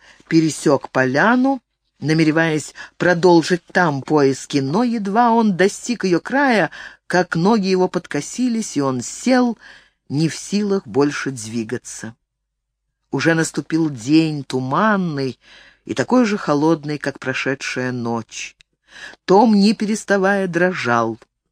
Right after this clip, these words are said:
Только сейчас он понял, что на нем не было ничего, кроме легкой туники, а куда подевался плащ,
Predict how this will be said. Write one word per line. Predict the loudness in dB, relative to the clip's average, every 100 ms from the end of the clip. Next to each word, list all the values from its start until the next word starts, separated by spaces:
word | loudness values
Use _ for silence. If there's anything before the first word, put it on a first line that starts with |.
| _ _ -20 -10
Только | -2 0 0
сейчас | -4 -6 -4 -4 -4
он | -6
понял, | -2 -2 0 -2
что | -4 -4 -4
на | -4
нем | 0 0 0 -4 -12 -16 -2
не | 0
было | 2 2
ничего, | 2 0 -2 -2 0 2 2
кроме | 0 0 2
легкой | 2 2 0 0
туники, | 0 0 2 0 0 2 2 2 -12 -20 _ _
а | -4 -4
куда | -2 -2 2 2 2
подевался | 2 -2 -2 -2 2 0 -2 -4 -6
плащ, | -4 0 2 2 -2 -8 -12